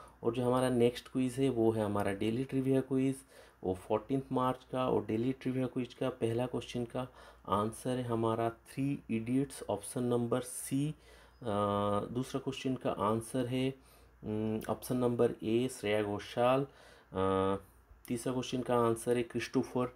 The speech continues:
नोलान, ऑप्शन नंबर ए। और, अ, चौथा क्वेश्चन का आंसर है डॉक्टर पीवी राजम्ना, ऑप्शन नंबर सी। और, अ, पांचवा क्वेश्चन का आंसर है बेगम जान, ऑप्शन नंबर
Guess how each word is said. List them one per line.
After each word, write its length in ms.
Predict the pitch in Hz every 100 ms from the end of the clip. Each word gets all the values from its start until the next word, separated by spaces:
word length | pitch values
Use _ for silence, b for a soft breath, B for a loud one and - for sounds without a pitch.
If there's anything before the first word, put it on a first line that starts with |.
| B B B
नोलान, 680 | 107 110 110 107 110 117 123
ऑप्शन 360 | - - - 110
नंबर 380 | 101 92 95 95
ए। 380 | 107 117 123 123 -
और, 420 | 95 98 98 -
अ, 360 | 95 95 95 92 B B B -
चौथा 220 | 120 120
क्वेश्चन 320 | 113 113 120
का 240 | 113 110 107
आंसर 400 | 107 - 113 110
है 200 | 113 113
डॉक्टर 440 | 95 92 - 101
पीवी 520 | 101 101 95 104 107 B B B -
राजम्ना, 920 | 85 95 95 92 110 110 110 117 127 b b b -
ऑप्शन 320 | 92 - 110
नंबर 280 | 104 98 98
सी। 480 | - - 120 123 -
और, 380 | 101 101 104 -
अ, 60 | -
पांचवा 400 | - 110 107 117
क्वेश्चन 280 | 110 - 110
का 160 | 107
आंसर 320 | 98 98 107
है 100 | 107
बेगम 380 | 101 98 110 110
जान, 280 | 104 101 107
ऑप्शन 320 | 95 - 104
नंबर 360 | 95 92 98